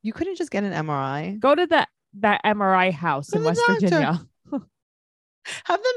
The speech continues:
Speaker 1: sonogram to see if there's a baby in your brain.
Speaker 2: It's so weird. Like, can you not get, like, M R I appointments that easily?
Speaker 1: It's an emergency, right? So go to your
Speaker 2: Yeah.
Speaker 1: regular. She's like, "I went
Speaker 2: Right.
Speaker 1: to urgent care. I wasn't getting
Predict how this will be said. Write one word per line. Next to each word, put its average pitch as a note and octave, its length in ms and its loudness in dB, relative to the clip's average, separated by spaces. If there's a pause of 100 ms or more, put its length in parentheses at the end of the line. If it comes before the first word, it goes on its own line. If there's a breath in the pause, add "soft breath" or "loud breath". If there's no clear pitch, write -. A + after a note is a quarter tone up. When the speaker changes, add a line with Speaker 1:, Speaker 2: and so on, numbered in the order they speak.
Speaker 1:
sonogram A3+ 840 2
to F#3 80 -4
see G#3+ 120 -2
if F#3+ 80 -4
there's G3+ 140 -2
a F#3 60 2
baby E3+ 380 2
in C#3 60 -4
your C#3 120 -6
brain. C3 580 -6
Speaker 2:
It's D#4+ 240 -2
so F4+ 400 2
weird. D#4 360 -2
Like, B3+ 180 2
can C#4 140 2
you D4+ 140 -10
not C#4+ 300 -6
get, C4 280 2 (540)
like, G3 340 4
M A3 200 0
R F#3 160 2
I G#3+ 400 0
appointments A#3 580 -6
that F3 160 0
easily? C#4 320 0 (1200)
Speaker 1:
It's B3 140 -2
an D4+ 80 0
emergency, C#4 520 0
right? G3+ 380 0
So B3 120 -2
go B3 100 2
to C#4+ 60 4
your D4+ 100 6
Speaker 2:
Yeah. C4+ 80 4
Speaker 1:
regular. D4+ 220 2
She's G#3 160 -10
like, A3 100 -6
"I A3 40 -4
went A#3+ 120 2
Speaker 2:
Right. D4+ 80 0
Speaker 1:
to F3 60 2
urgent F3+ 200 -4
care. D#3+ 140 2
I D3 60 4
wasn't E3 160 -2
getting D3+ 220 -10